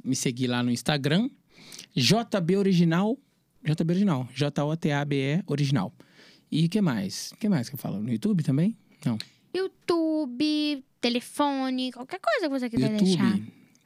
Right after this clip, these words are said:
Speaker 1: O YouTube é J B T V, J O T A B E T V. E que mais? Você falou aí agora? O YouTube, o que mais?
Speaker 2: Telefone,
Speaker 1: Telefone.
Speaker 2: WhatsApp.
Speaker 1: Então, não, o telefone,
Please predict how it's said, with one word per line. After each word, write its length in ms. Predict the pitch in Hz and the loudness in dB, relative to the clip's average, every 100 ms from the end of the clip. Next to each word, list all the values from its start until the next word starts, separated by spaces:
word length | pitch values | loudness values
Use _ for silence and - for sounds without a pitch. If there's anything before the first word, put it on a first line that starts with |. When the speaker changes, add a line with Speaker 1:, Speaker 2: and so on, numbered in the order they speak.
| _ _ - - | _ _ -10 0
Speaker 1:
O 60 | |
YouTube 460 | 165 170 180 190 214 | 0 2 0 2 2
é 240 | 190 160 127 | 2 2 2
J 280 | 165 165 | 0 0
B 180 | 143 143 | 0 -2
T 140 | 139 156 | 0 0
V, 220 | 143 180 - _ _ - | 0 -2 -6 _ _ -10
J 340 | 131 117 110 117 | -4 -4 -2 -4
O 200 | 113 165 | -2 -4
T 220 | - 123 | -2 -2
A 160 | 107 104 | 0 -2
B 140 | 120 123 131 | -4 -4 -4
E 60 | 208 _ _ _ | -6 _ _ _
T 120 | 147 | -2
V. 280 | 127 139 190 - - - - - _ | 2 2 0 -4 -20 -20 -20 -20 _
E 200 | 165 160 | 2 4
que 120 | 139 165 | 2 0
mais? 280 | 427 - - _ _ _ _ _ _ _ _ _ _ _ | 0 -6 -18 _ _ _ _ _ _ _ _ _ _ _
Você 80 | - | -4
falou 140 | 123 123 | -2 0
aí 80 | 123 | 0
agora? 240 | 156 196 | 0 2
O 40 | |
YouTube, 340 | 147 135 180 151 | 2 2 2 2
o 20 | |
que 60 | 156 | 4
mais? 120 | 254 | 4
Speaker 2:
Telefone, 640 | 269 285 285 269 277 269 247 | 2 -2 -2 0 0 0 2
Speaker 1:
Telefone. 320 | 240 254 247 | 2 4 4
Speaker 2:
WhatsApp. 720 | 254 247 240 240 - 254 240 240 | 6 6 4 0 -2 -2 0 0
Speaker 1:
Então, 320 | 294 247 226 | 0 2 2
não, 160 | 247 262 | 2 2
o 60 | |
telefone, 720 | 254 247 - 269 277 202 131 | 2 0 0 0 2 4 2